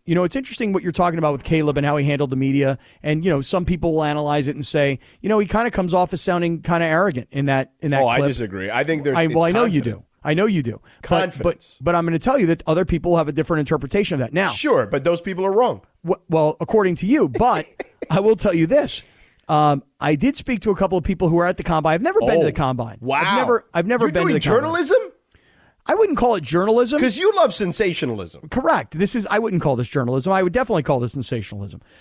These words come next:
Speaker 2: Mm.
Speaker 1: Um, I've never been to the combine. Have you ever been?
Speaker 2: I have not, but I was at Saint Elmo's last week.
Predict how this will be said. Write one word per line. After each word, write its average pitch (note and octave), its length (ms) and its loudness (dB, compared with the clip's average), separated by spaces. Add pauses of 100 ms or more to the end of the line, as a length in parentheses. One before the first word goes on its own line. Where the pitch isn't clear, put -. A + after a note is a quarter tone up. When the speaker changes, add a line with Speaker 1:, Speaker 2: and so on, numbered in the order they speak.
Speaker 2:
Mm. A2 140 -10
Speaker 1:
Um, E3 240 0 (300)
I've D4 160 0
never D4+ 160 4
been G#3 180 0
to G#3 60 0
the E3 80 0
combine. B2 400 -2
Have D#3+ 100 0
you A#3 40 2
ever B3 120 2
been? G3 320 0 (760)
Speaker 2:
I D3+ 100 0
have D3+ 100 -2
not, E3 380 0
but C#3+ 120 2
I D3 60 4
was E3 180 2
at F3+ 140 -4
Saint F3 200 0
Elmo's D#3 360 0
last G#2+ 280 -6
week. G#2 200 -16